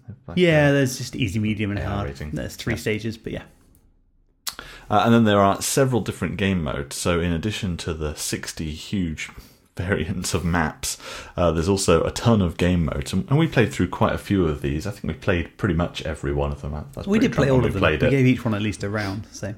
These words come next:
Speaker 1: Okay, that's good. Um, <laughs> so survival is, uh, the last hero standing, uh, gets one point in that round. So that's a, a pretty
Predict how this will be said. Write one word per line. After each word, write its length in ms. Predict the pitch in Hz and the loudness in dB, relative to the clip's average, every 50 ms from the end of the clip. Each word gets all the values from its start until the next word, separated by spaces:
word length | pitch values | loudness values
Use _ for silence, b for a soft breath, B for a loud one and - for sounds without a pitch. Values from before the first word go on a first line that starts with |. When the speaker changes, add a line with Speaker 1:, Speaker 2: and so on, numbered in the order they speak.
| - - - | -12 -4 0
Speaker 1:
Okay, 360 | 98 82 - - - - - - - _ - | 0 0 0 -2 -10 -10 -10 -12 -14 _ -10
that's 100 | 95 - | -10 -6
good. 220 | - - - - - - B B B B B B B - | -6 -6 -6 -8 -10 -18 B B B B B B B 2
Um, 420 | 82 82 80 78 80 78 78 - - - | 4 4 6 4 4 2 0 -2 -4 -6
<laughs> 960 | - - - 123 - - - - - - - - - - - - - 147 - | -4 0 2 2 2 4 4 2 2 2 -2 -10 -12 -12 -10 -8 -6 -4 -2
so 240 | 113 - 110 98 107 | 4 6 6 6 6
survival 640 | - - 107 120 120 123 127 123 123 113 110 104 - | 4 2 4 6 8 8 8 8 8 6 4 4 4
is, 280 | 104 98 92 87 - | 4 2 2 4 4
uh, 120 | 90 82 82 | 4 4 4
the 160 | - - 90 | 2 0 2
last 220 | 87 87 82 - | 2 2 2 0
hero 440 | - - - 101 95 90 87 82 82 | -6 -4 0 2 2 4 4 2 0
standing, 760 | 80 - - - 87 90 87 87 80 80 78 80 - 131 B B B B B B B B B | 0 -2 0 0 2 2 2 2 2 0 0 0 -2 -4 B B B B B B B B B
uh, 200 | 76 73 73 73 | -4 -2 -2 -2
gets 380 | - - - - - - - | -2 -4 -6 -6 -6 -8 -4
one 200 | - 82 82 80 | 0 0 0 0
point 300 | 78 - 85 80 67 - | 0 0 -2 -2 -2 -4
in 140 | 80 80 76 | -4 -2 -2
that 180 | 76 78 - - | 0 -2 -2 0
round. 340 | 78 78 78 85 92 113 120 | 0 0 0 2 0 0 -2
So 140 | - - - | -2 -6 -6
that's 120 | - - | -6 -8
a, 60 | - - - | -10 -10 -8
a 80 | - - | -10 -10
pretty 320 | - - - 67 67 65 | -6 -4 -4 -4 -4 -6